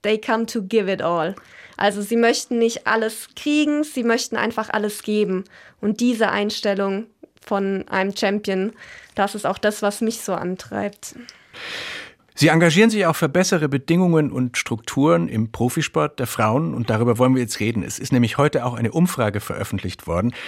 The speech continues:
Speaker 2: die der S W R in Auftrag gegeben hat. Da wurden über siebenhundert Spitzensportlerinnen aus olympischen Disziplinen dazu befragt. Und es gab zum Beispiel jede Dritte an,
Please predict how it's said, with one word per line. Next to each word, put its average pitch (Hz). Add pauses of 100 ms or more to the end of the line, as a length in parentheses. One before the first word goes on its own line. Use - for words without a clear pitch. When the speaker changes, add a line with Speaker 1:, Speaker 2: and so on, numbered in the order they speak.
(320)
Speaker 2:
die 117
der 98
S 110
W 113
R 113
in 113
Auftrag 117
gegeben 123
hat. 151 (300)
Da 120
wurden 175
über 185
siebenhundert 170
Spitzensportlerinnen 107
aus -
olympischen 104
Disziplinen 123
dazu 107
befragt. - (380)
Und 113
es 113
gab 165
zum 147
Beispiel 147
jede 135
Dritte 156
an, 117